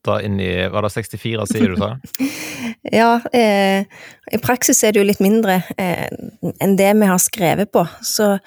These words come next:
Speaker 2: så man skal ikke være redd for at dette her er sånn tungt fagstoff, og allikevel så tror jeg den er veldig anvendelig.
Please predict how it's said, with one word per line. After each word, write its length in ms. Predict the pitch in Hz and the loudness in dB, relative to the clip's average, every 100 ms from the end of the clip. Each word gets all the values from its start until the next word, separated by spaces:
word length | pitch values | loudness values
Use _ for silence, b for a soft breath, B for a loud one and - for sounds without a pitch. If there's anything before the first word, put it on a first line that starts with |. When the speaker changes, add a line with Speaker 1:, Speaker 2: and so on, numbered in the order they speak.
| B B B B | B B B B
Speaker 2:
så 160 | - 208 | -2 2
man 120 | 233 | 2
skal 140 | - | 4
ikke 140 | 240 311 | 4 4
være 140 | 302 | 4
redd 220 | 269 269 | 2 0
for 180 | - 233 | 0 0
at 140 | 208 226 | 2 0
dette 240 | 208 - | 0 2
her 180 | 208 226 | 4 4
er 80 | 220 | 4
sånn 280 | 208 196 - - | 2 0 -4 -4
tungt 460 | - 233 240 - | 2 2 2 -4
fagstoff, 800 | - - 185 160 - 269 277 - - | -6 0 0 0 0 0 -2 -4 -2
og 80 | 226 | 2
allikevel 440 | 220 180 214 262 262 | 4 4 4 2 0
så 100 | - | -2
tror 220 | 220 220 | 2 2
jeg 100 | 214 | 4
den 200 | 196 180 | 0 0
er 240 | - 202 202 | 0 0 2
veldig 440 | 220 185 175 214 233 b b b b b b b - | 4 4 4 4 2 b b b b b b b 2
anvendelig. 540 | 226 226 233 269 180 | 4 6 6 4 4